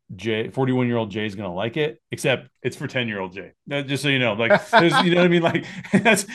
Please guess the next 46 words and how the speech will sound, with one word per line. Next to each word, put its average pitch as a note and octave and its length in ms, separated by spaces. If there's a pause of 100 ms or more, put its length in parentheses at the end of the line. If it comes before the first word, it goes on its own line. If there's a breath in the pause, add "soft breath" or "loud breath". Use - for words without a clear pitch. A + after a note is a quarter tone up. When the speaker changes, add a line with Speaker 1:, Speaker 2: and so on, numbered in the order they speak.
(120)
Speaker 1:
that's G#3 160
what B3+ 100
it G#3+ 140
felt A#3+ 200
like. D#3 140
It D#3 60
was D#3+ 140
like, A3 180
take G3 120
Speaker 2:
Except F#3+ 240
Speaker 1:
all, G3+ 200
like, G3 240
the G3 80
Speaker 2:
it's C#3+ 100
really G3+ 200
Speaker 1:
grimy G#3 180
Speaker 2:
for E3+ 140
Speaker 1:
stuff F3 140
out B2+ 120
of - 160
Speaker 2:
ten-year-old G2 80
Speaker 1:
it. - 60 (100)
Speaker 2:
Jay. A2+ 160
<laughs> - 40 (240)
Speaker 1:
<laughs> A3+ 180
Yeah, A3 560
yeah, F#3+ 240
yeah. C3 360 (120)
It's - 120
like, E3+ 100
"All G3 140
right, E3+ 240
okay, D#3+ 500
well, D3 180
I'm E3 100
not E3+ 280
as D3 160
into D3+ 280
that, A#2 260
but A#2+ 200 (160)
all B2 160
right, A#2+ 260
I A2+ 100
guess, - 560 (160)
cool." B2+ 460 (100)
But, B2 300